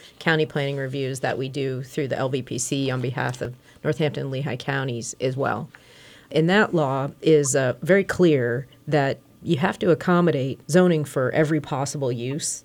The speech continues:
in every community, with one exception. If you do a multi-municipal comprehensive plan and it doesn't make sense for you to have all those uses and you can share 'em across the group of communities.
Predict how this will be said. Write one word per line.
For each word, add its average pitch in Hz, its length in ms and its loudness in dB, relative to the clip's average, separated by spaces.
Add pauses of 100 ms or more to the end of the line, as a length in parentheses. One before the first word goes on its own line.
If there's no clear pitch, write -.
in 151 160 4
every 147 260 2
community, 143 720 -2 (300)
with 170 220 4
one 175 180 6
exception. 127 680 0
If 160 200 0
you 151 200 2
do 156 240 4
a 143 40 6
multi-municipal 147 880 2
comprehensive 127 500 -4
plan 135 520 -2
and 160 140 2
it 131 80 2
doesn't 147 260 2
make 123 140 -4
sense 160 340 2
for - 140 -4
you 139 160 -2
to 135 60 -2
have 143 240 0
all 143 100 2
those 131 220 -2
uses 135 600 -4
and 135 240 -4
you 135 80 -4
can 135 160 -6
share 143 320 2
'em 139 120 -2
across 127 400 -2
the 139 160 -4
group 135 340 -4
of 127 220 -2
communities. 139 640 -6